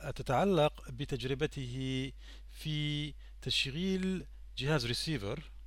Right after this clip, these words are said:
ل، آه، الساتلايت أو، آه، ل، آه، ما يعرف بالدش طبعا، آم، وذلك باستخدام،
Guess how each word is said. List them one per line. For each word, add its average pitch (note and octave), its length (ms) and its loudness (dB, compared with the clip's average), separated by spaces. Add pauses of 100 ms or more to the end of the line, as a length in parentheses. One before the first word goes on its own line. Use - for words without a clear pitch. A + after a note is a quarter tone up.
(240)
ل، A2 500 0 (580)
آه، G#2 160 0
الساتلايت B2 640 0 (400)
أو، G#2 540 -4
آه، G2+ 220 -2
ل، G2+ 640 -6 (140)
آه، G#2+ 840 -6
ما G#2+ 240 -6
يعرف G2+ 200 -4
بالدش G2 400 -4
طبعا، F#2+ 340 -6 (800)
آم، C#3+ 440 10 (420)
وذلك F#3+ 580 4 (420)
باستخدام، E3 1040 0